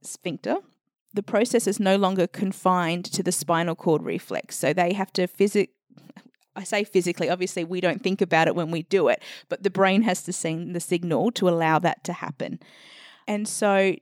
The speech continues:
now the child has to sense that her bladder is full, decides that she wants to go, find a comfortable and safe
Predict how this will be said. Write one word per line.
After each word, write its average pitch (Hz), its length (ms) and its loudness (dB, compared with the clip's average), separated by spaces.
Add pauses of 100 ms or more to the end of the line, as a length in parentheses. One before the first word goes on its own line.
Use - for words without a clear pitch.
(420)
now 214 200 2
the 277 100 2
child 220 260 0
has 202 180 -4
to 190 80 -6
sense 233 320 -2
that 277 120 2
her 254 120 -2
bladder 190 340 -2
is 190 140 -6
full, 202 460 -6
decides 190 520 -2
that - 100 -2
she - 160 0
wants 202 300 0
to 202 100 -4
go, 175 440 2 (420)
find 214 340 0
a 208 60 2
comfortable 233 640 -2
and 220 100 -2
safe 196 280 0